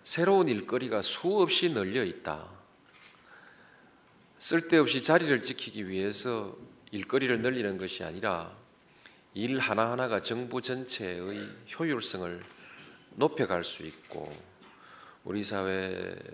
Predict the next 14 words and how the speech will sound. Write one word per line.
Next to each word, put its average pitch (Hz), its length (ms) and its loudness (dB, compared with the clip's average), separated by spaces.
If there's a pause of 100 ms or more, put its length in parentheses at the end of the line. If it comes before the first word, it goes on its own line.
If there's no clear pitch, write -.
말하자면 90 420 -10
불균형 139 500 2
발전의 90 1080 -6 (500)
그런 98 260 -8 (240)
그 - 540 -12 (100)
애로를 87 560 4 (600)
풀어나갈 120 520 2
수 - 240 -4
있는 87 400 -6
일을 107 600 -2
행정자치부에서 92 960 -4
할 113 180 -4
수 - 180 -6
있다면 82 640 -6